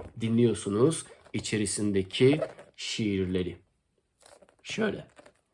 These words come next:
İnce hacimli ama gerçekten şiirleri zaten başlı başına çok değerli bizim için sevgili arkadaşlar. Diğeri kanalımın sıkı takipçileri hatırlayacaklar. Ne yazık ki TÜBİTAK artık bunu basmıyor.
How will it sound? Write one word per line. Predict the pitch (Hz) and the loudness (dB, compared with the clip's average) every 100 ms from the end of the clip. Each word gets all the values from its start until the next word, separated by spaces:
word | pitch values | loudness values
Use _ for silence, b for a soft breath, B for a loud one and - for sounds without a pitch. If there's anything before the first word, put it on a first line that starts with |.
| _ b b _ _ _ _ _ - | _ b b _ _ _ _ _ -2
İnce | 123 123 | 2 4
hacimli | 139 117 107 104 135 151 | 4 4 2 0 0 0
ama | 117 120 | 0 2
gerçekten | 131 127 - 101 - 127 98 - - | 4 2 0 -4 0 0 -2 -8 -12
şiirleri | - 123 117 113 117 | -6 -2 -2 0 0
zaten | 107 139 123 110 98 - _ _ _ _ - | 2 0 0 -2 -2 -8 _ _ _ _ -8
başlı | - - - | -6 -6 -6
başına | 104 92 104 95 | -6 -6 -8 -10
çok | - 220 - | -6 -8 -2
değerli | 104 - - - B B _ - | -4 -4 -8 -12 B B _ -10
bizim | 107 98 | -8 -8
için | 92 | -8
sevgili | - 110 101 101 | -8 -2 -2 -2
arkadaşlar. | 95 - - - - 117 | -4 -6 -8 -8 -6 4
Diğeri | 190 185 202 B B B _ | 8 8 8 B B B _
kanalımın | 170 190 208 208 | 6 10 10 10
sıkı | 185 160 160 | 6 2 4
takipçileri | 147 131 127 123 - 117 107 | 8 6 4 -4 -2 0 2
hatırlayacaklar. | 120 123 113 110 110 123 120 | 2 0 0 2 4 4 6
Ne | 143 220 | 10 10
yazık | 196 143 - | 8 4 0
ki | 113 107 B B B - | -4 -4 B B B 0
TÜBİTAK | 143 160 147 131 - | 2 6 4 4 4
artık | 135 127 160 - | 4 4 -4 0
bunu | 127 131 | 2 6
basmıyor. | 120 120 - 110 95 | 4 4 0 0 0